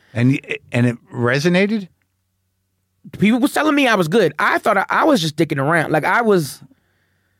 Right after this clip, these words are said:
Speaker 1: But, I mean, you like
Speaker 2: mimicking it.
Speaker 1: But did you like it, the music?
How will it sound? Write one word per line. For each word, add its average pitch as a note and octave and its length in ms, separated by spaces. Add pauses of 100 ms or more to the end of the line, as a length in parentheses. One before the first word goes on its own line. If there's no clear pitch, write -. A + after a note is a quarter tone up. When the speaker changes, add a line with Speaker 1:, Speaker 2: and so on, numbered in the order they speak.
(260)
Speaker 1:
But, C3+ 180
I C3+ 40
mean, D3 140
you D3 60
like B3 260
Speaker 2:
mimicking D#3 400
it. - 400 (180)
Speaker 1:
But C3 200
did C3+ 140
you C3 160
like A2 420
it, A3+ 160 (160)
the D3 140
music? G3+ 540